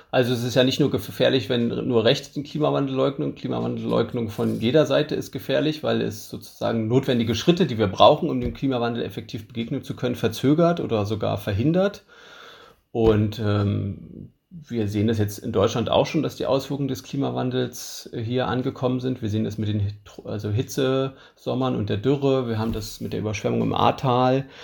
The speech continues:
Ähm, und das wird zunehmen.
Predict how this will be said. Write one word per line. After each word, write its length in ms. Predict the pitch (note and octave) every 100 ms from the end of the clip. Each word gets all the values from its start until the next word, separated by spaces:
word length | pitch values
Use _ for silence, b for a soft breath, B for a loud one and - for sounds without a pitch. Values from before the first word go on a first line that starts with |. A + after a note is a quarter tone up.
| B B B B B -
Ähm, 680 | A2 G2+ G2 G2 G2 G2+ -
und 600 | A2 G2+ F#2 F2 - - _
das 180 | G2 F#2+
wird 180 | A2+ A2+
zunehmen. 760 | - F3 D#3 G#2 C3 F#3 A3+